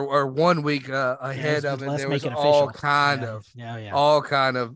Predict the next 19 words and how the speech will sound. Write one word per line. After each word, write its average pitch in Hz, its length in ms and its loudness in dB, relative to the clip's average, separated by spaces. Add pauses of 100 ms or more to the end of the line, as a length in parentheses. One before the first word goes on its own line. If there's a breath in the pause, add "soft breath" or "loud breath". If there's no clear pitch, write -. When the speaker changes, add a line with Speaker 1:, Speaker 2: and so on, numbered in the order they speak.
Speaker 1:
pieces 127 420 -6
on 127 180 0
Dow 127 240 0
Loggins 127 520 -2
and 123 100 -6
why, 120 440 2 (1000 soft breath)
uh, 135 160 -10
the 135 120 -4
question 147 500 -2
marks 127 340 -2
around 127 420 0
him 127 200 -4
and 120 180 -6
why, 123 360 2 (360)
why 139 320 2
hire 127 400 0
this 113 260 -14
guy. 113 260 -6
So 123 400 -6